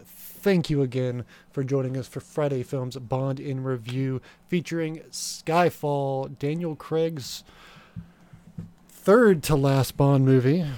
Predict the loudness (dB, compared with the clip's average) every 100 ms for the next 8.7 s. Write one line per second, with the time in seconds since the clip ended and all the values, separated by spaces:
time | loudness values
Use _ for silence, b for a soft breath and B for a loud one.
0 | -8 -4 0 2 2 0 2 2 0 2
1 | -2 0 0 2 2 0 0 2 2 0
2 | 0 -4 -4 -6 -4 -4 -4 -2 -2 -2
3 | -4 -2 -2 -2 B B 0 4 6 6
4 | 2 -4 -6 -6 -8 -8 -8 -10 -8 -6
5 | -6 -6 -4 -2 -2 -2 -2 4 4 2
6 | -8 -6 -4 -2 -4 -6 0 0 2 -2
7 | -2 -4 -2 -4 0 0 2 0 -4 -4
8 | -6 -4 -4 -4 -4 -6